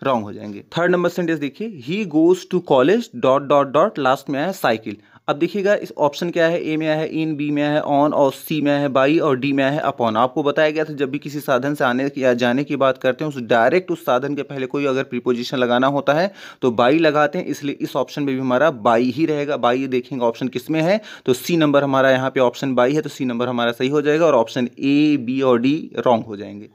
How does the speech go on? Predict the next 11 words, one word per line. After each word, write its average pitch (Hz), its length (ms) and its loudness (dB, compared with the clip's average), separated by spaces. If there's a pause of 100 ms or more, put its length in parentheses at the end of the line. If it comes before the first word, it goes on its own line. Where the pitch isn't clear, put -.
(800)
फोर्थ 156 280 2
नंबर 160 160 4
से 165 120 -4
देखिए, 147 300 -2 (220)
he 180 320 -2
goes 143 320 2
to 165 120 0 (100)
college, 151 260 6
डॉट, 131 280 2
डॉट, 135 220 0
डॉट, 165 220 -2